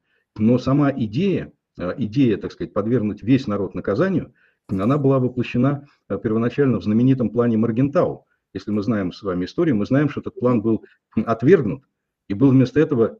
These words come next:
м, был план Маршалла, который имел прямо противоположный результат. И в результате чего, м, немцы и Германия сегодня являются, э,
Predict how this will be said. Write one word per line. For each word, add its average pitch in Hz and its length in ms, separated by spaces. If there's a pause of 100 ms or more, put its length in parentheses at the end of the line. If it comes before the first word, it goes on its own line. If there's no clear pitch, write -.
(100)
м, 101 200
был 135 180
план 127 220
Маршалла, - 420 (240)
который 117 280
имел 123 180
прямо 147 320
противоположный 92 640
результат. 90 400 (260)
И 107 60
в 113 40
результате 131 420
чего, 180 360 (280)
м, 104 160
немцы 135 300
и 95 40
Германия 120 400
сегодня 123 420 (220)
являются, 120 580 (240)
э, 98 40